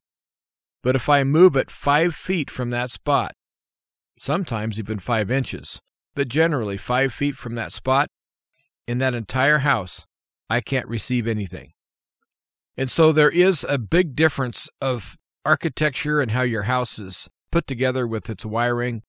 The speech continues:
and what appliances you're using or what gadgets. And so the first thing is to find your clean room, and clean as in clean for a signal. And I think I probably should have started here, but I'm gonna back up and I'm gonna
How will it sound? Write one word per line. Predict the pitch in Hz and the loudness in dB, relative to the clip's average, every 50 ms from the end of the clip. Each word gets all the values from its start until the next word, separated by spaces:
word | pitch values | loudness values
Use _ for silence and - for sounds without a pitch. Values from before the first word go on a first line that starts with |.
| _ _ _ _ _ _ _ _ - | _ _ _ _ _ _ _ _ -4
and | 123 139 139 | -2 0 2
what | 131 139 131 123 | 2 2 2 2
appliances | 110 - - 117 120 123 127 127 127 - - 127 113 92 110 | 0 -2 -2 -2 0 0 0 -2 -2 -4 -4 -4 -4 -2 -2
you're | 123 120 | -2 0
using | 110 113 120 120 104 101 117 113 113 107 | 0 0 0 0 0 0 -2 -2 -2 -2
or | 107 104 104 | -4 -4 -4
what | 113 113 - 95 | -4 -4 -6 -4
gadgets. | 87 107 101 101 101 92 113 107 - - - - - _ _ _ _ _ _ _ _ _ _ _ _ _ _ - | -4 -2 0 0 0 -2 -4 -6 -6 -8 -14 -14 -16 _ _ _ _ _ _ _ _ _ _ _ _ _ _ -4
And | - 160 - | -2 0 2
so | - 190 185 | 4 4 4
the | 175 151 156 | 4 4 2
first | - - 170 165 - - | 2 2 2 2 2 2
thing | 151 143 143 139 135 | 0 0 0 0 0
is | 123 - | -2 -4
to | - 127 | -4 -6
find | - - 131 127 131 131 131 127 | -6 -4 -2 -2 0 0 0 0
your | 113 120 117 117 113 | 2 2 2 0 0
clean | - - - 135 135 143 143 139 131 | -2 -6 -4 -4 -2 -2 0 -2 0
room, | 110 117 123 117 107 98 90 90 - - - - | 0 0 0 0 -2 -2 -6 -8 -10 -14 -16 -10
and | - 107 110 - | -6 -6 -6 -6
clean | - - 147 147 135 131 127 123 | -4 -2 0 0 0 0 0 0
as | 110 107 113 98 104 | 0 -2 -2 -2 -2
in | 113 107 104 107 104 90 - _ _ - | -4 -4 -4 -6 -6 -8 -14 _ _ -10
clean | - - 139 139 131 120 | -2 0 2 2 2 0
for | 104 - 113 104 | -2 -2 -2 -2
a | 101 | -2
signal. | - - 143 170 143 95 92 80 85 90 _ _ _ _ _ _ _ _ _ _ _ _ _ _ _ _ _ | 0 0 0 0 0 -2 -8 -10 -10 -14 _ _ _ _ _ _ _ _ _ _ _ _ _ _ _ _ _
And | - 135 147 | 0 2 4
I | 143 135 | 4 4
think | - 175 175 170 - | 4 4 2 4 4
I | 139 123 113 104 - _ _ _ - | 2 2 2 2 -2 _ _ _ 0
probably | - 151 160 147 139 131 | 4 4 4 4 4 0
should | - - 143 123 | 0 0 0 0
have | 117 104 | 0 -2
started | - - - 120 127 131 123 110 92 | -4 -2 0 2 2 2 0 -2 -4
here, | 73 104 117 127 135 147 139 - - _ _ _ _ _ _ _ _ _ _ _ - | -4 -2 0 2 2 2 0 -2 -8 _ _ _ _ _ _ _ _ _ _ _ -4
but | 110 113 | -2 -2
I'm | 120 123 | 0 0
gonna | 123 113 107 | -2 -2 -2
back | 90 101 120 123 117 - 127 | 0 2 4 4 4 4 2
up | 123 120 - 110 | 0 0 0 -2
and | 104 107 | -4 -2
I'm | 107 110 | -2 -2
gonna | 107 101 92 92 95 | -2 -4 -4 -6 -10